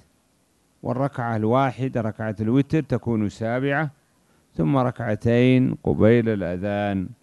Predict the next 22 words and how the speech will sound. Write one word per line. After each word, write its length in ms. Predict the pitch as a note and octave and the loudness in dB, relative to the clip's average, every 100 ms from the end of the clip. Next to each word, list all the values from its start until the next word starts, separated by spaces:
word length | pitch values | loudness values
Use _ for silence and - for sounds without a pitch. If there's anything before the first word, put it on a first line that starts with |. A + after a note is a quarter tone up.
| _ _ _ _ _ | _ _ _ _ _
حتى 280 | C#3 - A#2+ | -8 -2 -2
قبض 360 | - A2+ A2 | 0 0 2
رسول 440 | G2 F#2 - A2+ G2+ | 2 0 -2 -4 -2
الله 260 | G2 G2 | 0 0
صلى 280 | F#2 G2 F#2 | 0 -4 -4
الله 340 | F#2+ G#2 G#2 | -2 0 0
عليه 300 | F#2 F#2+ F#2 | 0 -2 -2
وسلم. 760 | F2+ F2 - F2+ - A2 G2 F#2 - _ _ _ _ _ _ _ _ _ _ _ A2 | -2 -4 -2 -4 -2 0 0 -2 -12 _ _ _ _ _ _ _ _ _ _ _ -2
وفي 280 | A#2+ D3 | 4 6
لفظ: 380 | D3 D#3 C3+ C#3+ | 8 6 6 4
"يصلي 640 | D#3 D#3+ D3+ C3+ D3+ D3+ C#3+ | 4 4 4 4 4 4 6
العشاء 500 | C3+ C3 C3+ D3 C#3+ | 4 4 4 4 4
ثم 260 | C3 C#3 | 4 4
يأوي 520 | C#3 C#3+ C#3 C#3 C3+ C3+ | 4 6 6 4 4 4
إلى 240 | B2+ B2+ | 6 4
فراشه"، 540 | A2+ B2 C3+ C#3 C3 B2+ | 4 4 4 4 4 2
لم 220 | B2 A#2 | 2 2
يذكر 440 | B2 B2 B2+ A#2+ | 2 0 0 0
الأربع 460 | A#2 A#2 A#2+ A2+ A2 | 4 2 2 2 2
ركعات، 560 | A2 - G2 F#2 F#2 | 2 2 2 4 2
وساق 340 | G2 - B2 - | 0 0 0 0
الحديث، 460 | F#2 F#2+ F2 F#2+ | -4 -4 -2 -2